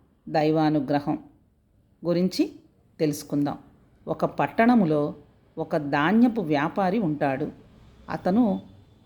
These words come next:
తూకంలో మోసం చేస్తూ వ్యాపారం చేస్తూ ఉంటాడు. ఒకరోజు అతని దుకాణానికి అతని యొక్క గురువుగారు వస్తారు.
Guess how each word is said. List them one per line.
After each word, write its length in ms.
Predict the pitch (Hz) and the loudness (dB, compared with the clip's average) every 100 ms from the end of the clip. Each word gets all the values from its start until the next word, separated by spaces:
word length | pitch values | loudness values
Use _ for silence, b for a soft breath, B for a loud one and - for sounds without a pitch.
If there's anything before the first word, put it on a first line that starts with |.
| - | -2
తూకంలో 720 | 185 226 285 247 180 165 160 - _ _ _ _ | 2 2 4 2 2 -2 -6 -12 _ _ _ _
మోసం 460 | 160 170 220 262 240 175 | -2 0 2 2 2 2
చేస్తూ 320 | 170 - 277 | 0 0 -2
వ్యాపారం 640 | 277 156 156 190 185 180 - | 0 0 0 0 0 0 -2
చేస్తూ 280 | 156 156 254 | -4 -2 -2
ఉంటాడు. 540 | 302 156 143 139 143 - - _ _ _ - | 0 0 0 -4 -4 -8 -14 _ _ _ -10
ఒకరోజు 680 | 156 170 170 190 190 190 190 _ _ _ 151 | -4 0 2 2 0 -6 -8 _ _ _ -12
అతని 320 | - 180 165 | -6 -2 -2
దుకాణానికి 1040 | 147 151 208 254 240 170 151 151 143 - - _ _ - | -2 0 2 4 4 2 0 -2 -4 -4 -16 _ _ -14
అతని 300 | 160 180 175 | -8 -4 -2
యొక్క 220 | 165 170 | -2 -4
గురువుగారు 680 | 147 170 185 214 220 202 294 - - _ - | -4 2 2 4 2 2 0 -4 -16 _ -14
వస్తారు. 520 | 135 - 147 143 - | -14 -8 -8 -8 -10